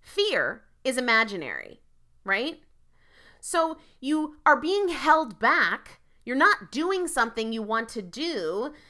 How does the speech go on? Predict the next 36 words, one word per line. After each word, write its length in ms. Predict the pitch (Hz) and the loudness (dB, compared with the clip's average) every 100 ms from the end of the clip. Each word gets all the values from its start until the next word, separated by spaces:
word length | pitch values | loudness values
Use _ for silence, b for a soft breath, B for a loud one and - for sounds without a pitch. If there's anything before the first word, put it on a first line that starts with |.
| B | B
because 260 | 349 339 415 | -6 -2 -2
of 80 | 403 | -2
something 520 | - 440 415 427 415 403 - | 2 2 2 -2 -4 -10 -10
that 120 | 392 | -4
isn't 380 | 262 269 349 370 _ - | -4 -4 -8 -12 _ -10
real. 420 | 320 440 - - B B | -4 -4 -4 -6 B B
The 100 | 359 | -8
truth 300 | - 453 523 | -6 -6 -6
is 180 | 349 269 | -8 -6
that 120 | 269 | -6
we 100 | 302 | -4
were 120 | 359 | -6
born 420 | 247 320 427 392 | -6 -4 0 0
with 140 | 339 349 | 0 0
only 240 | 339 359 | 0 -2
two 260 | 339 359 370 | -4 -4 -4
fears. 600 | 370 466 330 139 - - _ _ - | -4 -4 -4 -6 -10 -18 _ _ -20
This 440 | 190 - 208 294 | -20 -8 -6 -4
is 100 | 359 | -6
proven. 440 | 339 392 466 175 - | -4 -2 -2 -4 -6
Falling, 500 | - 254 254 311 381 453 | -2 2 2 0 -4 -6
fear 140 | - 254 | -2 -2
of 100 | 220 | 0
falling, 320 | 254 269 415 | 0 0 0
and 120 | 427 | -4
fear 180 | - 339 | -4 -4
of 80 | 339 | -2
loud 240 | 330 339 | -2 -2
noises. 500 | 277 359 349 185 143 - - | -4 -6 -6 -6 -8 -6 0
Everything 800 | 349 392 427 453 453 453 415 392 - | 0 0 -2 -2 -2 -4 -4 -4 0
else 640 | 294 185 165 - - - - _ _ _ _ _ _ | 4 4 2 -2 -8 -10 -16 _ _ _ _ _ _
that 180 | 262 285 | -4 -4
triggers 560 | - 392 359 415 403 - - | -4 -6 0 0 -2 -6 -10
fear 420 | 415 381 240 180 - | -4 0 4 4 2
in 240 | 339 349 | -4 -4
you 420 | 240 170 165 220 | -4 -6 -6 -8